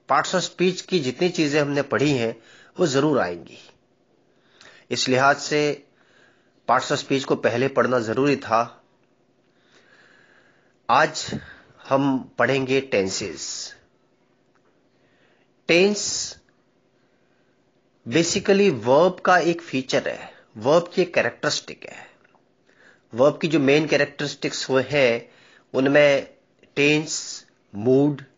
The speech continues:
एस्पेक्ट, वॉइस और भी कुछ चीजें वर्ब की फीचर्स में आ सकती हैं, लेकिन mainly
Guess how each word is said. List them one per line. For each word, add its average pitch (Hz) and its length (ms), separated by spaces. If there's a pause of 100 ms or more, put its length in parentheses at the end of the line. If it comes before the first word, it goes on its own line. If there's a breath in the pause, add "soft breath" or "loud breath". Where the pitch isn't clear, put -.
(340)
एस्पेक्ट, - 600 (1900 soft breath)
वॉइस 147 720 (2500 soft breath)
और 196 200
भी 196 420 (180)
कुछ 170 180
चीजें 156 420
वर्ब 135 440
की 147 80
फीचर्स 135 520
में 131 100
आ 120 160
सकती 120 380
हैं, 113 380 (840)
लेकिन 170 280
mainly 185 480